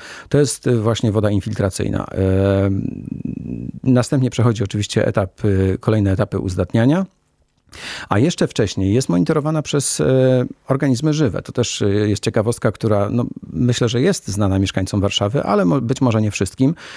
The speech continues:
Na straży, e, czystości, e, wody już na tym etapie właśnie, e, u-, e, ujmowania, mm, e, stoją, e, małże. Mm, woda, która jest pobierana, e, spod dna Wisły, przepływa przez, e, specjalne akwarium, w którym są małże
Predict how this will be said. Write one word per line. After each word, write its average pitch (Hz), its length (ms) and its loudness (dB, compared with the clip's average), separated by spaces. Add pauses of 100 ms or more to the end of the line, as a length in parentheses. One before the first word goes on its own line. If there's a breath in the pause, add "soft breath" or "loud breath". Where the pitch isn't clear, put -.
(220 loud breath)
Na 123 140 4
straży, 139 500 0 (280)
e, 90 40 -2
czystości, - 600 -2
e, 92 280 0
wody 92 280 0
już 117 160 0
na 151 80 0
tym 131 140 -2
etapie 123 280 -2
właśnie, 107 440 0
e, 95 380 0
u-, 110 200 0
e, 104 220 0
ujmowania, 107 600 0 (580 loud breath)
mm, 110 800 2
e, 104 260 0
stoją, 139 540 0
e, 123 320 2
małże. 92 420 0 (360)
Mm, 104 600 0
woda, 107 380 0 (120)
która 110 220 0
jest 98 120 -2
pobierana, 107 520 0
e, 98 220 0
spod 95 260 -4
dna 104 160 0
Wisły, 104 260 0
przepływa 101 580 0
przez, - 400 -4
e, 95 260 0
specjalne 101 400 -2
akwarium, 123 400 -2
w - 20 -8
którym 101 280 -2
są 98 240 0 (320 loud breath)
małże 113 500 2